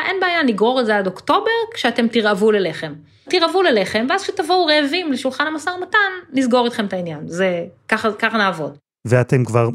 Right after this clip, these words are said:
Speaker 2: בטוח יודעים מה יקרה עכשיו, כי בהוליווד סרטי המשך בדרך כלל לא מפתיעים.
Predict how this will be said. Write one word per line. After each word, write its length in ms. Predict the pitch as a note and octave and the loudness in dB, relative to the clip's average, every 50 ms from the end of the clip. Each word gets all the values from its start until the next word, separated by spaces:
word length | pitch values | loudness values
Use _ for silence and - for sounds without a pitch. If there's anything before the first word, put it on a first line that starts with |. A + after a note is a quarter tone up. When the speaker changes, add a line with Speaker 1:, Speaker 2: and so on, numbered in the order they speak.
| - | -6
Speaker 2:
בטוח 680 | G#3 D#3 A2+ A#2+ - _ - D3 A#2+ - - - - - - _ | -6 -2 -2 -2 0 _ 2 2 2 2 0 -6 -12 -12 -14 _
יודעים 420 | - G#2+ F#2+ - D3+ B2 G#2 G2 F#2 - | -6 -4 -2 0 0 0 0 -2 -2 -2
מה 180 | - G#2 G#2 | 0 2 2
יקרה 240 | G#2 - - A2 G#2 | 0 0 0 0 0
עכשיו, 300 | F#2+ - - - A2+ F2+ - _ _ _ _ _ _ - | 0 0 0 0 0 -2 -4 _ _ _ _ _ _ -4
כי 140 | B2 A2 | -2 0
בהוליווד 500 | A2 A2 G2+ G#2+ E3+ F3+ D3+ A2 A#2 A#2+ | 2 2 4 4 4 2 2 2 2 0
סרטי 280 | - - - G2+ - C#3 | 0 -2 -4 -2 0 0
המשך 380 | B2 A2+ G2+ - - B2+ G#2+ A2+ | 0 0 0 0 -2 -2 -2 -2
בדרך 400 | A2 G2+ G2+ G#2+ G#2 F#2+ - - | -2 0 0 0 0 -2 -2 -2
כלל 140 | A2+ G2 | -2 0
לא 100 | F#2 G2+ | 0 0
מפתיעים. 440 | G2+ G2+ G2 - - A#2 G2+ G#2 F#2 | 0 -2 -4 -4 -4 -2 -2 -2 -2